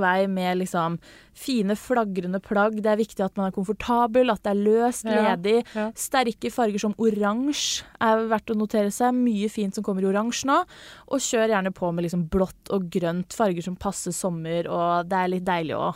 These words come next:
Speaker 2: Mm.
Speaker 1: kjøre på litt ekstra med farger nå. Så det, det ville jeg absolutt gjort.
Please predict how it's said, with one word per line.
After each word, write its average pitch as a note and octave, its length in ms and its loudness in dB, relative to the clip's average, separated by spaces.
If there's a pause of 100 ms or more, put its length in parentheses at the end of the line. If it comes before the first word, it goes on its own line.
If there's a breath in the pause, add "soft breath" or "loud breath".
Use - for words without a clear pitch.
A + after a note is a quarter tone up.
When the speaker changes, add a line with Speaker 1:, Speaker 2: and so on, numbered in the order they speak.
(140)
Speaker 2:
Mm. E3+ 300 -6
Speaker 1:
kjøre F3+ 240 0
på F3+ 140 -6
litt F3 120 -4
ekstra E3+ 300 -6
med F3 100 -6
farger E3 240 -2
nå. E3+ 180 -4
Så G3+ 140 -8
det, F#3+ 160 -2 (1160 soft breath)
det - 80 -2
ville G#3+ 100 4
jeg - 20 -4
absolutt G3+ 440 -2
gjort. E3+ 280 -6